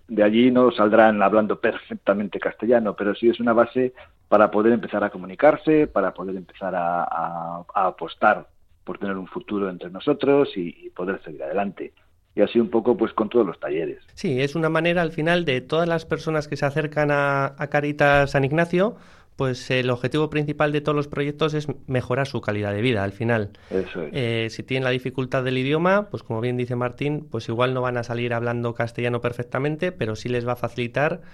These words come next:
Speaker 2: pues, el poder comunicarse, el mejorar. Y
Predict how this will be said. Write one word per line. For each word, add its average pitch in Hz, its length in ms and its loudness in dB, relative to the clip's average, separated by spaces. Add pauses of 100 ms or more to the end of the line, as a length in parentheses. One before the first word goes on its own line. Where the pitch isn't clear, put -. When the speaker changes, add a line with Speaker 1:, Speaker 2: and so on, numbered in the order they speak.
(260)
Speaker 2:
pues, 120 160 -6
el 117 100 -6
poder 113 220 -2
comunicarse, 165 920 0
el 127 140 -6
mejorar. 123 720 -2 (500)
Y 120 680 -6